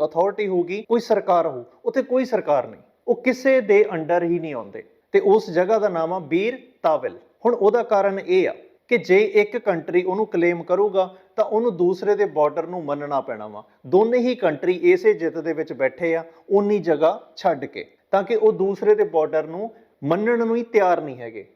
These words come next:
ਤੇ ਇਹ ਪੂਰੀ ਦੀ ਪੂਰੀ ਜਗ੍ਹਾ ਹੈਗੀ ਆ ਦੋ ਹਜ਼ਾਰ ਸੱਠ ਸਕੁਏਅਰ ਕਿਲੋਮੀਟਰ ਦੀ, ਸਕੁਏਅਰ ਕਿਲੋਮੀਟਰ, ਇੰਨੀ ਕੁ ਜ਼ਿਆਦਾ ਵੱਡੀ ਜਗ੍ਹਾ ਵਾ।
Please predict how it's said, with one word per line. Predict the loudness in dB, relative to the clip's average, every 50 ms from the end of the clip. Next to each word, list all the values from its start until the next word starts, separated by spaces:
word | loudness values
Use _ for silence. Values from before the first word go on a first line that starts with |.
| _ 0
ਤੇ | 0
ਇਹ | 2 2 2
ਪੂਰੀ | -2 0 -2 -4 -2 -2 -2 -2
ਦੀ | -4 -4
ਪੂਰੀ | -4 -2 -2 -2 -2 -2
ਜਗ੍ਹਾ | 0 0 2 2 2 0 0
ਹੈਗੀ | -2 -6 -10 -10 -8 -6
ਆ | -4 -6 -6 -8 -12 -20
ਦੋ | -8 -2 2 4 4 4 2 0 -2
ਹਜ਼ਾਰ | -2 -2 0 0 0 0 -2
ਸੱਠ | -4 -8 -6 -4 -4 -4 -6 -8 -14
ਸਕੁਏਅਰ | -12 -10 -8 -10 -6 -2 2 4 4 4 2
ਕਿਲੋਮੀਟਰ | 2 0 -2 0 2 2 2 2 0 -2 -8 -10 -10 -14 -16
ਦੀ, | -16 -18 -20 _ _
ਸਕੁਏਅਰ | -12 -12 -4 0 2 4 4 4
ਕਿਲੋਮੀਟਰ, | 2 -2 -4 -4 -4 -6 -6 -8 -12 -12 -14 -10 -6
ਇੰਨੀ | -4 -2 -2 -2 -2 -2 -4 -4
ਕੁ | -6 -4
ਜ਼ਿਆਦਾ | 0 0 0 2 0 -2
ਵੱਡੀ | -2 -4 -6 -8 -8 -10 -10 -10 _ _ -6
ਜਗ੍ਹਾ | -2 0 0 2 2 0 0
ਵਾ। | -2 -6 -10